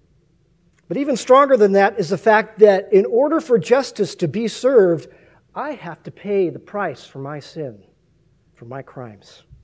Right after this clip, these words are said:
I have to go to prison. That's it. Or there is no justice.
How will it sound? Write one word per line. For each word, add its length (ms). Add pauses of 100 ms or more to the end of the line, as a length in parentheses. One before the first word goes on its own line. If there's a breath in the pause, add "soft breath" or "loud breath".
(3000)
I 200
have 340
to 80
go 200
to 60
prison. 380 (1300)
That's 300
it. 260 (920)
Or 100
there 140
is 100
no 140
justice. 680